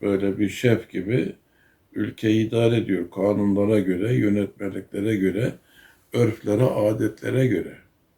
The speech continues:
Siz burada bir ihanet ederseniz işler kalır ya. Bir memleketin,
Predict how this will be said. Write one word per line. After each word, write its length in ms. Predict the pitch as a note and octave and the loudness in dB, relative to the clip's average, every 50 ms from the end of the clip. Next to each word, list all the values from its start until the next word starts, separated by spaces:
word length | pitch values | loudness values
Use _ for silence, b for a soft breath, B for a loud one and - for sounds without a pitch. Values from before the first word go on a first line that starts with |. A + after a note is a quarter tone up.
| _ _ _ _ _ _ _ _ _ _ _ _ _ _ _ _ | _ _ _ _ _ _ _ _ _ _ _ _ _ _ _ _
Siz 300 | _ - - G2+ G2 F#2 | _ -6 -4 -2 -2 0
burada 340 | G2+ G2 F#2+ G2+ G#2 G2+ - | 0 0 0 2 0 0 0
bir 200 | - - - - | 0 -2 -4 -2
ihanet 580 | G#2 F#2+ F#2 F#2 F2+ F#2 G2 G#2+ A2+ A2 - G2+ | -2 -4 -2 -2 -2 0 2 2 2 2 2 0
ederseniz 840 | F2+ F2+ F#2 F2 E2+ E2+ - F2 E2 F2+ A#2+ C3+ C3+ - - - _ - | -2 0 -2 -4 -4 -6 -6 -6 -4 -2 0 0 -2 -4 -8 -18 _ -20
işler 340 | - - - - - - - - _ - | -20 -20 -20 -20 -20 -20 -20 -20 _ -14
kalır 280 | C#3+ - F#2+ B2 C#3+ - | -12 -8 -6 -6 -6 -6
ya. 220 | - - - - - _ _ _ _ _ _ _ _ _ _ _ _ _ _ _ _ _ _ _ _ _ _ _ _ _ _ | -8 -10 -12 -16 -20 _ _ _ _ _ _ _ _ _ _ _ _ _ _ _ _ _ _ _ _ _ _ _ _ _ _
Bir 160 | - G2 F#2+ - | -4 -4 -2 -2
memleketin, 840 | F#2+ F#2 F2 F2 F2 F2+ F2 - - F2+ - - B2 C3+ D3 D3 | -4 -4 -4 -4 -6 -6 -8 -8 -10 -12 -10 -4 -4 -2 -2 -4